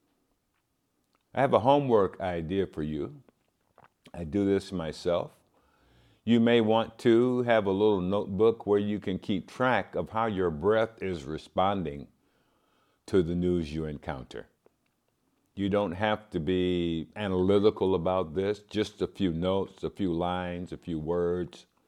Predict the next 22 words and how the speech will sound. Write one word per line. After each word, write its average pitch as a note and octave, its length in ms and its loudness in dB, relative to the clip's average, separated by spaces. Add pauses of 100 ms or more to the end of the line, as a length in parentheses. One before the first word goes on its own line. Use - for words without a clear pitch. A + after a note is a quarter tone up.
(540)
so G2 240 0
that F2+ 200 -2
you G#2+ 120 0
can F#2+ 200 -2
remember F2 520 -4
how E2+ 180 -2
precious G#2+ 580 -2
your D#2+ 180 -4
breath F#2+ 440 -2
is B1+ 440 -8 (800)
in F#2 200 -4
gaining F2 420 -2
self-knowledge, D#2 1000 -4 (1120)
which G2 320 -2
can E2+ 240 -2
help G2 360 -2
you D#2 180 -6
heal A2+ 580 -4 (1120)
and F2 180 -6
transform F#2+ 960 -4 (480)
your D#2+ 220 -4
suffering, G#2 680 -2